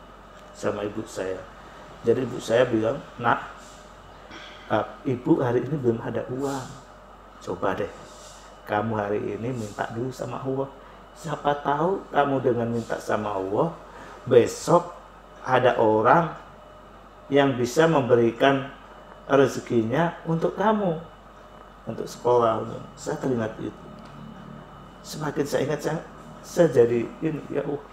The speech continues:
memang benar. Selama ini saya tidak pernah menghadapkan diri saya,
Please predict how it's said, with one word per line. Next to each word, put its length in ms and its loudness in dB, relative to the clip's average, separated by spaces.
memang 320 0
benar. 320 0
Selama 580 0
ini 300 -4
saya 220 0
tidak 320 4
pernah 320 0
menghadapkan 680 0
diri 240 0
saya, 460 -4